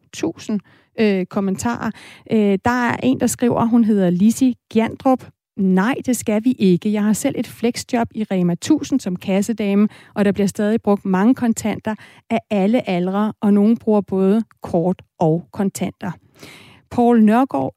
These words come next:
Østerby, han skriver: "Så er vi da fuldstændig i bankernes magt. Øh, du vil ikke kunne lægge dine penge i en boks, hvis du ikke var tilfreds med bankens renter eller politik, så nej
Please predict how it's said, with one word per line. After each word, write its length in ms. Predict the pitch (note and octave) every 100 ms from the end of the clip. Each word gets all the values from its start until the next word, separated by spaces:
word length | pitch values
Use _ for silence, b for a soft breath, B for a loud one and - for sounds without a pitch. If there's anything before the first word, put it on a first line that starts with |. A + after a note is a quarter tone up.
| -
Østerby, 560 | C#4 D#4 C#4 G#3+ G3 - _
han 200 | - A#3
skriver: 420 | - A#3 G3 G#3 - _ _ -
"Så 160 | -
er 60 | C4+
vi 100 | C4+
da 80 | A#3+
fuldstændig 540 | - C#4 C4+ - A#3
i 60 | G#3
bankernes 680 | F3+ C#4+ B3 A#3+ G3+ -
magt. 360 | F#3+ G#3+ C4+ - -
Øh, 300 | A3 G#3+ G#3 A3
du 80 |
vil 220 | A3+ A#3 A#3+
ikke 120 | -
kunne 180 | - A3
lægge 360 | A3+ B3 C4 -
dine 140 | A#3+ G#3
penge 260 | G#3 A3
i 40 | A3+
en 120 | F#3+
boks, 380 | G#3+ B3+ - - b b -
hvis 120 | B3
du 80 | A#3+
ikke 140 | A3+
var 80 | A3+
tilfreds 400 | A#3 G#3+ G3+ A3+
med 80 | G#3
bankens 380 | G3 G#3+ -
renter 220 | F#3 G3+ A#3
eller 140 | G#3+
politik, 480 | - G#3 F#3+ F#3 E3+
så 140 | G#3
nej 300 | G#3+ G3 D3